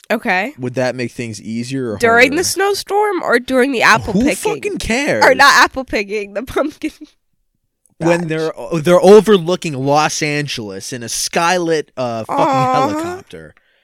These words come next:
Speaker 2: with
Speaker 1: Take,
Speaker 2: Kobe
Speaker 1: oh
Speaker 2: Bryant
Speaker 1: my
Speaker 2: and
Speaker 1: God,
Speaker 2: Michael
Speaker 1: take her on
Speaker 2: Jackson
Speaker 1: a
Speaker 2: in the front
Speaker 1: hike or
Speaker 2: seat.
Speaker 1: somewhere. Oh, take her on a picnic.
Speaker 2: T-,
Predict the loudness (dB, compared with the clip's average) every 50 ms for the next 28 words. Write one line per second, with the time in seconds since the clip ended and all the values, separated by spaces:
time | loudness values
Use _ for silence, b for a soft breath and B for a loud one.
0 | _ _ _ _ _ _ _ -12 -12 -10 -2 2 6 6 6 6 6 2 0 0
1 | 0 -2 0 0 0 0 0 -2 -2 -2 0 0 -2 -2 -2 -4 -4 -2 -2 0
2 | 0 0 -2 -2 -2 -2 -2 -2 -4 -6 -8 -10 -10 -8 -6 -6 -6 -6 -6 -6
3 | -8 -8 -8 -8 -10 -10 -10 -10 -10 -10 -10 -10 -12 -12 -12 -14 -14 -14 -14 -14
4 | -16 -16 _ b b b b b b b b b b -14 -12 -12 -12 -12 -14 -14
5 | -14 -14 -12 -14 -16 _ -18 -16 -12 -12 -12 -12 -12 -14 -12 -12 -10 -10 -12 -14
6 | -18 _ _ _ _ b b b b b b b _ _ _ -20 -20 -18 -12